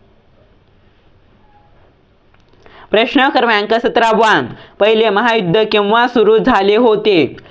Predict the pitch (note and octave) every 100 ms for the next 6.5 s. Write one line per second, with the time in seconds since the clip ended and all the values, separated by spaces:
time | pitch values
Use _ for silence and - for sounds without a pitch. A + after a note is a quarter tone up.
0 | - - F#3+ G3+ F#3+ - - C4+ B3+ A3
1 | A3 A3+ A3+ G#3+ G#3+ G#3 F3 A3 G#3 G#3
2 | G#3 G#3 A3 G#3+ G#3 G#3+ A3 G#3+ G#3+ A#3+
3 | E3 B2 - - F#3 G#3+ A#3 B3 A3+ G#3
4 | G#3 G#3+ A3 G#3 G3+ G3+ G#3+ A#3+ A#3 F3+
5 | A3+ A3 C#3 B2 - - G3+ A3 G#3+ G3
6 | A3+ A#3+ A3+ F3 E3